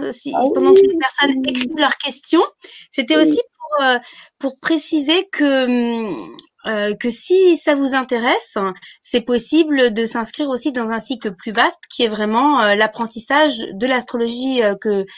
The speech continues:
Speaker 1: que je pratique en elle-même. Je fais des, hum, des, des sessions de transmission, hein, on pourrait dire, euh, c'est comme une école d'astrologie, hein. Euh, et, euh, et donc, c'est possible d'aller vraiment dans l'expérience, euh, globale, hein, et que ce soit parce qu'on a envie d'en, d'en vivre ou d'en faire un métier, ou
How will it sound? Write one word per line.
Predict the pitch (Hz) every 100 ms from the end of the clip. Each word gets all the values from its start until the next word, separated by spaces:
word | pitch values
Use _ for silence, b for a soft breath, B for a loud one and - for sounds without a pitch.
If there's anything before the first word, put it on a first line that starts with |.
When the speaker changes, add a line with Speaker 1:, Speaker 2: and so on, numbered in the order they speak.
| B B 175
Speaker 1:
que | 226
je | 226
pratique | 226 220 339 -
en | 269 277
elle-même. | 277 277 269 247 - B B -
Je | -
fais | - 247
des, | 226 220 208
hum, | 202 196 196 - - 202
des, | 208 202
des | 190 196
sessions | 226 208 247 254
de | 202
transmission, | - 208 - 196 - 359 -
hein, | 226 311
on | 240
pourrait | - 196
dire, | 180 190
euh, | 180 175
c'est | 175
comme | 175 175
une | 180
école | 180 190
d'astrologie, | 185 175 - 190 220 320
hein. | 240 240 B B B B B -
Euh, | - - -
et, | 226 214 202
euh, | 196
et | 196
donc, | 262 311
c'est | 262
possible | 233 220 330 311 226
d'aller | 208 214 269
vraiment | 240 226 240
dans | 262
l'expérience, | 214 202 - 196 202 247 269 202
euh, | 185 175
globale, | 165 226 196 262 226
hein, | 175 175 B B -
et | 226
que | 254
ce | 233 240
soit | 277 262
parce | - 214
qu'on | - 220
a | 214
envie | 208 233 214
d'en, | 202 185 185 180
d'en | 180 185 185
vivre | 214 269 226
ou | 196
d'en | 190
faire | 208
un | 202
métier, | 190 - 392
ou | 240